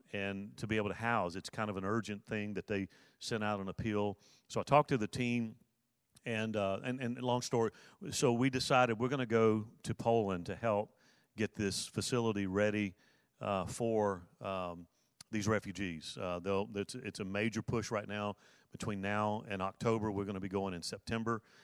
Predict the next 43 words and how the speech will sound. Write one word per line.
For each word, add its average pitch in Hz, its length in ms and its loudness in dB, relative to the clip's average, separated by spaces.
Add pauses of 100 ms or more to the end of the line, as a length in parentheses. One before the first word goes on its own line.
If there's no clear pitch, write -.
(120)
And, 113 100 -4
al-, 139 140 4
and 113 340 -2
the 120 80 -4
reason 135 220 0
I'm 101 80 -2
tossing 117 400 -2
it 95 80 -4
out 104 220 -6
to 107 80 -4
you 95 200 -2 (380)
is, 101 300 -2
uh, 98 260 2
I, 113 280 -2
I - 20 2
know 120 140 2
sometimes 120 440 0
people 113 240 -4
say, 92 120 -6
"Pastor, 117 320 -4
I - 20 0
wish 135 240 -2
I 123 60 0
would 101 100 -2
have 95 100 -6
known. 107 220 -4
We 110 100 -2
would 113 140 -4
have 98 100 -4
liked 101 260 -2
to - 40 -6
have - 80 -6
contributed 95 560 -6
to 104 160 -8
the 90 100 -10
project." 87 600 -6 (400)
There 107 140 4
is 117 100 2
a 123 100 2
project 123 480 2
specific 123 540 -4
to 123 180 0
that. 127 280 0